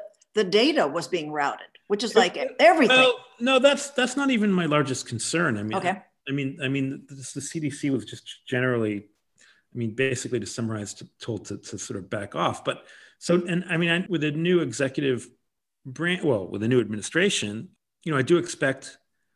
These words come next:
Speaker 2: to see more, more movement along those lines. So I'm,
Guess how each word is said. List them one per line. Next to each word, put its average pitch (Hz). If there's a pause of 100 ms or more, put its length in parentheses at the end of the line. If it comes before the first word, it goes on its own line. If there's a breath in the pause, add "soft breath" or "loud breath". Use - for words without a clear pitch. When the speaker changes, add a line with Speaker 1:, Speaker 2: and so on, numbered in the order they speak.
(280)
Speaker 2:
to 127
see 131 (220)
more, 123
more 117
movement 117 (220)
along 107
those 101
lines. 113 (340)
So 127
I'm, 131